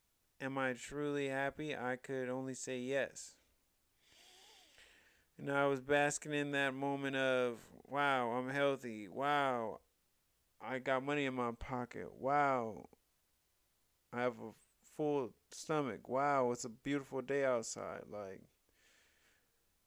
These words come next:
it was a good time. And perseverance, just 'cause even with all the ups and downs of the day, I stuck with it.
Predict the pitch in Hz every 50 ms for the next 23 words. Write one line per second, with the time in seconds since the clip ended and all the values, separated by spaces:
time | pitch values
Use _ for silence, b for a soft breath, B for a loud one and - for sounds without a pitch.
0 | _ _ _ _ _ _ _ _ _ _ _ _ _ _ _ _ _ _ _ _
1 | _ _ _ _ _ _ _ _ _ _ - 143 139 135 135 147 139 - 143 117
2 | 104 - B B B B B B B B B B B B B B B B _ _
3 | _ _ _ _ _ _ _ _ _ _ _ _ _ _ _ - 127 127 - -
4 | 151 143 143 139 135 143 143 139 139 135 131 - - - 139 131 123 - - 139
5 | 135 131 127 123 120 113 - - - - - 139 135 135 131 131 127 123 131 127
6 | 127 123 113 95 113 113 110 - 123 113 110 117 117 117 117 117 110 117 110 107
7 | 104 107 117 117 113 113 110 - B B B B B B B B B B _ -
8 | 180 202 208 208 208 208 208 208 208 208 208 208 196 190 - - - - 220 220
9 | 214 214 214 208 214 - - - - 156 202 240 233 226 226 226 208 - - -
10 | -